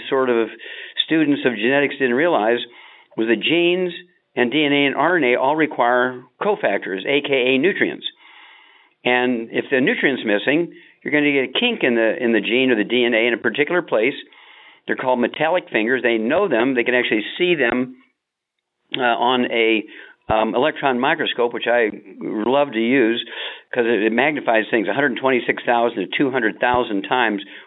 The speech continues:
where light manus-, microscope magnifies it a hundred times. So this is really serious stuff. You actually see the kinking of the, of the gene in the same place every time we have a particular disease. So they say, "Well, that's where the gene is."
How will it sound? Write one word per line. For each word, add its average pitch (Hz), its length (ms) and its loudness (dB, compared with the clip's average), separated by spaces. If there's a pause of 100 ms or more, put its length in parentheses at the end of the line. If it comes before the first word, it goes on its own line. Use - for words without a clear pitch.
where 101 100 0
light 131 240 0
manus-, 113 300 0 (140)
microscope 113 640 -2
magnifies 113 580 0
it 113 80 0
a 117 60 0
hundred 151 280 0
times. - 280 -6 (440)
So 117 80 0
this 165 220 0
is 113 200 0 (300)
really 160 280 0
serious 151 260 0
stuff. 147 240 0 (440)
You 143 120 0
actually 170 320 0
see 185 160 2
the - 80 -2
kinking 139 560 0 (560)
of 131 140 0
the, 131 520 0
of 123 140 0
the 117 80 0
gene 151 640 0 (320)
in 127 80 2
the 113 120 2
same 190 200 0
place 139 280 0
every 165 180 0
time 143 180 -2
we 131 120 0
have 131 100 2
a 127 80 -4
particular 131 400 -2
disease. 151 240 -2
So 117 80 2
they 110 60 -2
say, 117 100 2
"Well, 110 120 2
that's 120 200 0
where 127 80 -4
the 120 100 -4
gene 175 240 0
is." - 140 -8